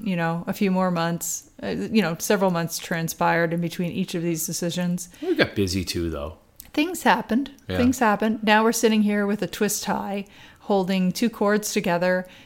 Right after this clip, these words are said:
Speaker 2: Yeah.
Speaker 1: and not being able to hear ourselves back. So, you know, there, all that procrastination really paid off in terms of our
Speaker 2: <laughs> Yeah,
Speaker 1: technical
Speaker 2: hopefully, hopefully it's sounding good. Let us know. Let us know in the comments,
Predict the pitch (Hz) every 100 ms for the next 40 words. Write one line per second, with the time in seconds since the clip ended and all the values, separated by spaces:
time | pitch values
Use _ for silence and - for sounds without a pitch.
0 | - - 185 185 180 196 214 220 208 190
1 | 175 180 180 175 175 - 175 170 - 175
2 | 190 202 - - - 226 214 208 214 -
3 | _ 233 247 269 156 - 196 190 190 185
4 | 185 196 214 185 220 202 - 208 202 208
5 | 220 180 185 190 190 220 190 185 202 190
6 | 190 190 175 175 185 190 202 208 175 -
7 | - 127 135 - 156 208 202 185 - -
8 | 143 - - 208 196 - 175 151 123 -
9 | 110 110 104 98 90 87 80 - - -
10 | - - - 110 139 127 104 101 98 98
11 | 95 - - - - - 143 196 131 123
12 | 117 104 107 104 101 101 101 104 - -